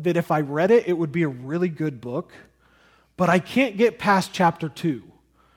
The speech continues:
because the author is so much above my thinking <laughs> level that it's so hard for me to read it,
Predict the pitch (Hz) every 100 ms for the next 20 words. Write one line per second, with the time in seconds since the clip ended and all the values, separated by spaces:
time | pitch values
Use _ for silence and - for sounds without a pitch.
0 | _ _ _ - 185 - 196 190 175 151
1 | 160 - _ _ _ _ _ _ _ _
2 | - 151 208 175 240 240 233 190 - -
3 | - 185 196 208 202 160 170 170 170 165
4 | 131 156 160 160 147 143 - 170 156 180
5 | 185 - - 196 220 - - - - -
6 | - - _ 147 196 190 180 - - 220
7 | 226 202 208 220 208 185 185 170 151 190
8 | 226 156 107